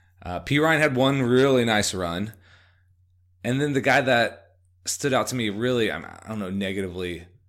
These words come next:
it seemed very obvious to us that Malik Davis is not all the way back. Whether that's a physical or a mental thing, he didn't look like the same guy.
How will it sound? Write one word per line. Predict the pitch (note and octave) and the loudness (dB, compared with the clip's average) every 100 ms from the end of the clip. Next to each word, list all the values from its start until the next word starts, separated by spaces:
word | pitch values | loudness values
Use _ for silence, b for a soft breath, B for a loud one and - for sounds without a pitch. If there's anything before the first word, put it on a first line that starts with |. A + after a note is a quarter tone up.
| _ _ _ _ | _ _ _ _
it | - | -6
seemed | - C#3 A#2+ | -4 -2 -4
very | G2 F#2 F2+ F#2+ A2 G#2+ G#2 F#2+ | -6 -12 -10 0 2 4 2 0
obvious | F2+ F#2+ F#2+ - | 0 -2 -4 -4
to | F2 | -6
us | E2+ | -6
that | F2 E2 D2+ - _ _ | -6 -6 -8 -14 _ _
Malik | G2+ G2+ F2+ - F2 | -12 -10 -10 -12 -10
Davis | F#2 E2+ E2+ | -10 -8 -10
is | F2 | -10
not | E2 C2+ | -10 -8
all | D2+ | -10
the | D#2 | -10
way | D2 | -12
back. | C#2+ B1 - | -12 -14 -8
Whether | G#2+ A2+ A2 G#2 F#2+ b b b _ | -2 2 2 0 -2 b b b _
that's | G2+ F#2+ | -8 -6
a | G2 | -6
physical | - G#2+ A#2+ A#2+ | -4 -2 0 0
or | A#2 F#2+ F2 | 2 0 -2
a | |
mental | F2+ F#2+ G2+ B2+ | -4 -4 -4 -4
thing, | B2 B2+ C3 B2+ b b b b b _ _ _ _ _ | -4 -4 -4 -8 b b b b b _ _ _ _ _
he | G#2+ A2+ | -8 -2
didn't | G#2 A#2 A2+ G2+ | 2 4 4 2
look | G#2+ A2 A2 - | 0 2 2 0
like | F#2+ F#2+ | -4 -4
the | F#2+ | -6
same | G#2 F#2 | -4 -4
guy. | F#2 F2 F2 F2 | -4 -4 -2 -4